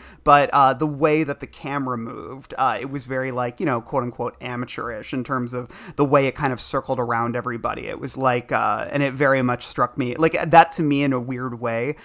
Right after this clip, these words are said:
helped take me back in time, because it just, the way that it was shot and the footage that was being shot, obviously, like, just this happy moment of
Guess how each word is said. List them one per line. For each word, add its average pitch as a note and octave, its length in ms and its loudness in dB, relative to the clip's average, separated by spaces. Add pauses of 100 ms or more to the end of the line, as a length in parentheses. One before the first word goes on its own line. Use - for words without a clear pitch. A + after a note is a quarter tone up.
(140)
helped C#3+ 280 -2
take C#3 200 -8
me C3 100 -2
back A#2 240 -4
in A#2+ 120 -8
time, D3+ 600 -4
because C3+ 480 -2
it C3 140 -6
just, - 240 -6 (180)
the C#3 100 2
way C3+ 240 2
that C3+ 160 2
it A#2+ 80 -4
was B2 120 -6
shot A#2+ 440 0 (220)
and C3 240 2
the B2 180 2
footage F3+ 360 6
that B2 100 -2
was A#2+ 120 -10
being A#2 160 -6
shot, A#2+ 200 -4
obviously, A#2+ 460 -4
like, A2+ 220 -10
just - 220 -12
this A#2+ 200 -10
happy B2 320 -6
moment A2+ 300 -4
of A2 120 -14